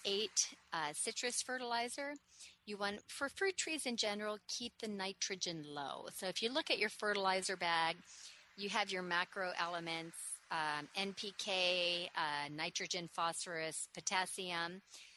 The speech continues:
The four nitrogen, you wanna keep that low because you don't want to,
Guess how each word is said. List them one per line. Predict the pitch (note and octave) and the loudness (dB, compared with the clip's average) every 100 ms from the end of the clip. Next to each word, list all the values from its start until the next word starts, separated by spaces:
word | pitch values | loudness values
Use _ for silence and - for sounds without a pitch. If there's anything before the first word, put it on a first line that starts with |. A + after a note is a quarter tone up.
| - | -12
The | - | -8
four | - A#3 A#3 A3+ | 0 2 4 4
nitrogen, | G#3 G3+ A3+ G#3 G#3+ G3+ G3 | 4 2 0 0 0 -2 -2
you | F#3+ F3 | -4 -2
wanna | E3+ F3+ | -2 -2
keep | - C4 - | -2 -2 2
that | B3+ A3+ | 2 2
low | A#3 A3+ A3+ | 2 2 2
because | A3 G#3 - G3+ F#3+ - | -4 -10 -4 -2 -2 -6
you | F#3+ | -4
don't | F#3+ F#3 | -2 -2
want | F3+ F#3 - - | -4 -4 2 2
to, | F3+ E3+ E3+ | 2 -4 -6